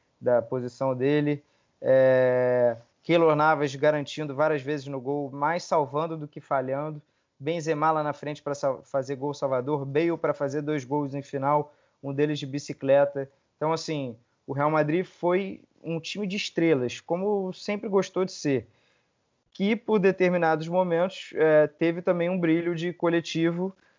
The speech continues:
e eu acho que o auge desse Real Madrid foi na temporada dois mil e dezesseis e dois mil e dezessete, quando conquistou o Campeonato Espanhol, que,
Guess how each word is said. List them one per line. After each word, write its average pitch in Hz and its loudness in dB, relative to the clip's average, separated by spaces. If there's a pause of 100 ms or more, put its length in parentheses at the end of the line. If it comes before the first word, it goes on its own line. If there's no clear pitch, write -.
(120)
e 147 -2
eu 147 6
acho 151 0
que 165 -4
o 151 0
auge 147 0
desse 139 -4
Real 139 0
Madrid 135 -4
foi - -8
na 139 -4
temporada 135 0
dois 131 -6
mil 139 -8
e - -8
dezesseis 131 -6
e 127 -10
dois 127 -8
mil 131 -10
e 131 -6
dezessete, 135 0 (500)
quando 175 2
conquistou 185 -2
o 185 -4
Campeonato 185 0
Espanhol, 156 0 (380)
que, 147 -4